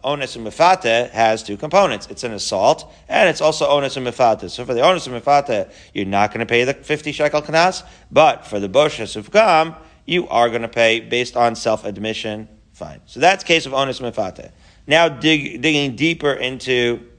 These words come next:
Bava Kama. Ha'omer ganavti. Okay, so similarly, we're gonna have a case. What happens when a person steals? Well, if a person steals, so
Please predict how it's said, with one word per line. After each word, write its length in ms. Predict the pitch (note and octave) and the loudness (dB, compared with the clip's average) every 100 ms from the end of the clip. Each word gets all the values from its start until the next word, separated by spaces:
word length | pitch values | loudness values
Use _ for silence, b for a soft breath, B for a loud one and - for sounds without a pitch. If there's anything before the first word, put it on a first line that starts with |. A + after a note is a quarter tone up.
| - | -4
Bava 240 | A#2+ A#2 A2 | -2 -2 0
Kama. 380 | G#2+ F2 C2 b b b | 0 0 -6 b b b
Ha'omer 500 | - C3 D#3+ D3+ C#3 | 0 2 4 4 2
ganavti. 800 | A#2 A2 F3 G3 - D#2+ A1 - | 0 2 4 2 0 -14 -14 -16
Okay, 380 | F#2 D#2+ E2+ A#2 | -10 -8 -4 -6
so 140 | - | -8
similarly, 800 | G#2 F#3 F#3 A#2+ G#2 G2+ C3+ - b b b | -8 -2 0 0 0 0 -2 -6 b b b
we're 80 | A#2 | -2
gonna 100 | B2 | -2
have 60 | |
a 60 | C3 | 2
case. 420 | G3 A#2+ - - b b b | 0 0 -6 -18 b b b
What 240 | - C3+ E3+ | 0 4 6
happens 380 | E3+ E3 D3 | 4 2 -2
when 100 | C3+ | -4
a 40 | B2+ | 0
person 260 | C3+ B2+ A#2+ | 0 -2 -4
steals? 400 | - G#2+ B2 B2 | -4 0 0 0
Well, 100 | A#2 | -4
if 100 | A2+ | -6
a 80 | A2+ | -4
person 360 | D#3+ G3 F3 | 0 0 -2
steals, 760 | C#3 - E3+ F3+ C3 C3 - - _ _ - _ _ b b b | -6 -4 2 4 4 2 -2 -12 _ _ -20 _ _ b b b
so 640 | - B2+ B2+ B2 A#2+ - | -6 4 4 4 0 -6